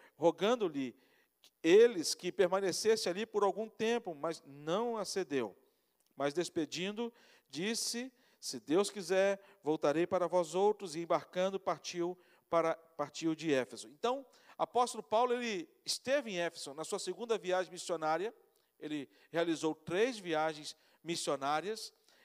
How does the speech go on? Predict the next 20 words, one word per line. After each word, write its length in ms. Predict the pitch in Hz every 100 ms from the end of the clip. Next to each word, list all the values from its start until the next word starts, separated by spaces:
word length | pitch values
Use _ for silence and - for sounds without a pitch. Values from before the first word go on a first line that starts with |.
| _
Na 140 | 165
segunda 480 | 170 185 196 285 254
viagem 360 | 185 185 202 180
missionária 540 | 190 - 170 175 170
do 60 | 165
apóstolo 460 | - 175 165 165 -
Paulo, 400 | 160 175 190 226 - - _ -
a, 360 | 165 175 170 170
praticamente 560 | 226 226 208 202 233 220
a 80 |
última 320 | 196 254 254 233
cidade 460 | 233 196 233 190
que 120 | -
ele 120 | 196 185
visitou 580 | 180 160 - 185 202 - -
foi 180 | - 202
a 20 |
cidade 460 | 196 185 180 180 165
de 80 | 165
Éfeso, 420 | 185 208 196